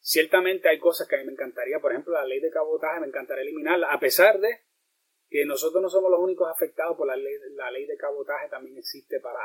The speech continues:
Alaska y para Hawái, y también para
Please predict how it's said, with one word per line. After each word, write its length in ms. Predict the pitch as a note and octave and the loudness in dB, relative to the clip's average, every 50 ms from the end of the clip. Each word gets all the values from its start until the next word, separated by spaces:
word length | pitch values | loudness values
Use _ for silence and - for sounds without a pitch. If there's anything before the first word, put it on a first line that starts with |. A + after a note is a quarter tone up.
| A#2 | -8
Alaska 460 | A#2 B2 C3+ - - - - - - _ _ _ _ _ _ _ _ _ _ _ _ _ | -8 -10 -10 -10 -10 -10 -10 -12 -12 _ _ _ _ _ _ _ _ _ _ _ _ _
y 160 | _ B2 A#2 | _ -16 -10
para 260 | - B2+ A#2+ A#2+ A#2+ A#2 A2 A2+ A#2+ - - - - | -8 -6 -4 -2 -2 -2 -2 -4 -6 -8 -10 -14 -8
Hawái, 440 | B2 A#2+ C3 F3+ G#3+ G#3 - - _ _ _ _ _ _ _ _ _ _ _ _ _ _ _ _ _ _ _ _ _ _ _ _ _ _ _ _ | -6 -2 2 4 4 4 4 2 _ _ _ _ _ _ _ _ _ _ _ _ _ _ _ _ _ _ _ _ _ _ _ _ _ _ _ _
y 160 | _ C3+ B2+ B2+ | _ -18 -10 -8
también 320 | B2+ B2 B2 A#2+ B2+ C3 | -6 -6 -6 -8 -6 -2
para 180 | C#3+ C#3+ C#3 | 0 2 2